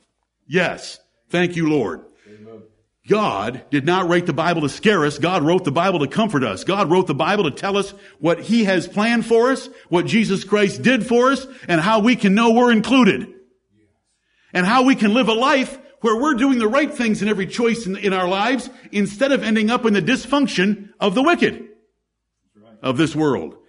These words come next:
Speaker 1: It's win-win-win when you do it God's way. Let's remember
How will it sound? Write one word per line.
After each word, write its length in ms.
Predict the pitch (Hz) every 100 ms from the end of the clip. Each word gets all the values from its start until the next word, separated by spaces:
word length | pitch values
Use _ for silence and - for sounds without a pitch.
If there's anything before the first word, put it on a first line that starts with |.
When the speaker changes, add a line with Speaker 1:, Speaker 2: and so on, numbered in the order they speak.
| _ 151
Speaker 1:
It's 180 | 147
win-win-win 800 | 147 247 226 208 220 185 170 160
when 100 | 143
you 80 | 147
do 200 | 143 175
it 120 | 147
God's 320 | 143 135 123 113
way. 380 | 123 87 78 - _ _ _ _ _ _ _ _ _ _ _ _ _ _ _ _ _ - _ _
Let's 200 | 196 233
remember 580 | 208 190 165 127 143 -